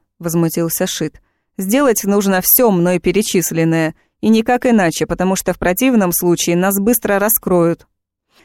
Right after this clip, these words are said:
«Прекрати верещать», осадила парня магичка.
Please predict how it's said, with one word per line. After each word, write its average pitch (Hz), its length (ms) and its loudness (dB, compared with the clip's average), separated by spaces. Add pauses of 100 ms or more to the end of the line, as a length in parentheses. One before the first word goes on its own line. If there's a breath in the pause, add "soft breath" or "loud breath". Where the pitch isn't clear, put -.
(140 soft breath)
«Прекрати 226 540 -2
верещать», 214 640 -4 (140)
осадила 160 480 -2
парня 185 360 -2
магичка. 170 560 -4